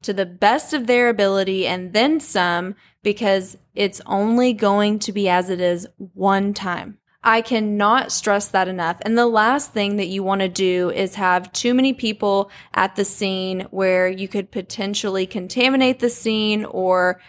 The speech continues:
somehow jeopardize the integrity of the crime scene. But on that same note,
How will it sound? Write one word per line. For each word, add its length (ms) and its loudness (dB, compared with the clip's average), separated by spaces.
somehow 960 0
jeopardize 640 0
the 120 -8
integrity 540 -6
of 80 -4
the 100 -4
crime 320 0
scene. 380 -8
But 260 0
on 320 2
that 280 0
same 580 0
note, 680 -4